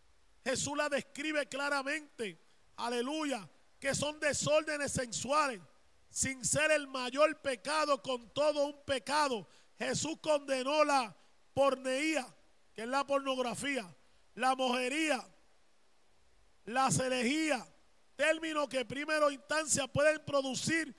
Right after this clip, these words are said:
fornicación, adulterio y lujuria.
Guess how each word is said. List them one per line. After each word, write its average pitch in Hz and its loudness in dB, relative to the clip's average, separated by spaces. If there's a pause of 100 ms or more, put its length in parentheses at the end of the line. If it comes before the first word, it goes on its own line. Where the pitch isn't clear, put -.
(180)
fornicación, 262 2
adulterio 277 4
y - -6
lujuria. 262 -6